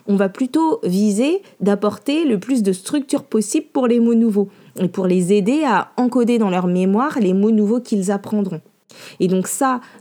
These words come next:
euh, ça m'amène au point suivant, qui est que, ben, les mots, ils doivent être appris dans un contexte. On va pas pouvoir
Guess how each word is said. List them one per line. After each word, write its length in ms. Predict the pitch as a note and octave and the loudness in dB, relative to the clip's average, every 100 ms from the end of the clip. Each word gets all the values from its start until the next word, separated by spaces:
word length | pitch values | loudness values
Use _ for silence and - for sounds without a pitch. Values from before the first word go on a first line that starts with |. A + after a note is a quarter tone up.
| - | -6
euh, 340 | D#3+ D#3 D3+ - | -4 -2 -4 -4
ça 240 | - F#3 | -2 0
m'amène 460 | D#3+ D#3 E3+ E3+ C#3+ | 0 0 -2 -2 -4
au 240 | - E3 | -2 -2
point 260 | D3 - D3+ | -4 -6 -8
suivant, 420 | - E3 D#3+ D4 - - - - | -6 -4 -2 -2 -6 -20 -20 -14
qui 260 | - G3 | -6 -2
est 100 | C4+ | 0
que, 260 | D4+ A#3+ C#4+ - - - | 0 -2 -2 -6 -18 -4
ben, 180 | F3 E3 | -2 0
les 120 | E3 | 2
mots, 320 | F#3 C4 F4 - | 4 2 0 -4
ils 120 | F3 | 0
doivent 180 | G3 F#3+ | 2 2
être 220 | A3+ - | -2 -2
appris 280 | F3+ - C4+ | -4 -2 0
dans 220 | A#3 G3+ | 2 2
un 80 | G#3 | 0
contexte. 580 | A#3+ A3+ G3+ - - _ - _ _ _ _ _ _ - - | 0 -2 -2 -6 -18 _ -20 _ _ _ _ _ _ -16 -4
On 120 | F#3 | -2
va 180 | F3 D#3 | -2 -2
pas 220 | - B3 | 0 0
pouvoir 520 | B3+ A3 F3+ F#3+ A3+ | 0 -4 0 0 0